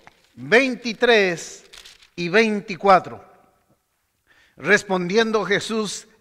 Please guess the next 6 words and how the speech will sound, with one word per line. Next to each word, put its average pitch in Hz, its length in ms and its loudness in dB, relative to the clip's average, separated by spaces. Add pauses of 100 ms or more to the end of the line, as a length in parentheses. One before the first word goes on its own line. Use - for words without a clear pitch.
les 165 260 -4
dijo: 185 360 -4 (1000)
"Tened 156 380 -2
fe 170 360 -4
en 143 160 -8
Dios, 160 540 -6